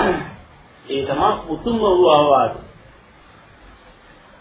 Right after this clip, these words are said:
ඊට පස්සේ එහෙම කියලා ජනක මොග්ගල්ලාන ස්වාමීන් කියනවා, "අභික්ඛන්තං කෝ ගෝතම අභික්ඛන්තං." අභිභාන්තයි. හරිම ලස්සනයි.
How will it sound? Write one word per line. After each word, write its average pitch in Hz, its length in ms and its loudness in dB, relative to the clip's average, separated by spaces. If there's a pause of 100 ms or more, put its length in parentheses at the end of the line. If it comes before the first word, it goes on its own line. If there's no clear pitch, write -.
(840)
ඊට 131 160 -8
පස්සේ 123 520 -8 (380)
එහෙම 123 300 -12
කියලා 123 440 -2 (680)
ජනක 151 280 -4
මොග්ගල්ලාන 120 640 -4
ස්වාමීන් 117 480 -10
කියනවා, 120 440 -8 (840)
"අභික්ඛන්තං 143 1080 -8
කෝ 131 180 -6
ගෝතම 120 480 -6
අභික්ඛන්තං." 110 760 -14 (320)
අභිභාන්තයි. 143 760 -6 (960)
හරිම 147 240 -6
ලස්සනයි. 139 680 -4